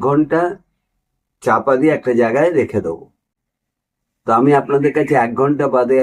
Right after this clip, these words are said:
ফিরে আসছি, ফিরে এসে আপনাদের দেখাচ্ছি। ফিরে এলাম এক ঘন্টা বাদে। এবার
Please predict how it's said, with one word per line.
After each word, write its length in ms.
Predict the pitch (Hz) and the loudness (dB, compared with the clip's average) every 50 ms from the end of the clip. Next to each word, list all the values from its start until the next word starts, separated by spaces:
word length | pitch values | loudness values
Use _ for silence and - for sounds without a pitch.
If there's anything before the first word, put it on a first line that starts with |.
| 123 - - | 0 0 0
ফিরে 200 | 131 123 123 131 131 | 0 2 2 2 0
আসছি, 200 | 135 - - 170 165 - - | -2 -4 -4 -4 -4 -2 -2
ফিরে 200 | - 123 123 127 127 | 0 2 4 4 2
এসে 140 | 127 - 165 147 110 | 2 0 -2 -4 -4
আপনাদের 340 | - 123 117 117 139 165 165 - | -2 -4 -2 0 0 -2 -2 -2
দেখাচ্ছি। 420 | 110 101 - 104 - - - - - _ _ _ _ _ _ _ _ _ _ _ _ _ _ _ _ _ _ _ _ _ _ _ _ _ _ - - _ _ _ | -6 -6 -6 -6 -10 -10 -12 -20 -20 _ _ _ _ _ _ _ _ _ _ _ _ _ _ _ _ _ _ _ _ _ _ _ _ _ _ -20 -20 _ _ _
ফিরে 240 | 143 135 127 139 143 147 | 2 4 4 4 4 4
এলাম 240 | 147 151 156 156 156 156 151 - - 123 | 4 4 4 2 2 0 -2 -4 -8 -8
এক 80 | 123 117 123 | -6 -2 -2
ঘন্টা 280 | 139 135 131 123 123 113 95 | -2 0 0 0 -2 -2 -2
বাদে। 280 | 90 92 87 - - - - - _ _ _ _ _ _ _ _ _ _ _ _ _ _ _ _ _ _ _ _ _ _ _ _ _ _ _ _ _ _ _ _ _ _ _ _ _ _ _ _ - - _ - 113 110 | -4 -6 -6 -8 -12 -12 -14 -16 _ _ _ _ _ _ _ _ _ _ _ _ _ _ _ _ _ _ _ _ _ _ _ _ _ _ _ _ _ _ _ _ _ _ _ _ _ _ _ _ -20 -18 _ -2 -2 0
এবার 200 | 107 131 139 | 2 2 4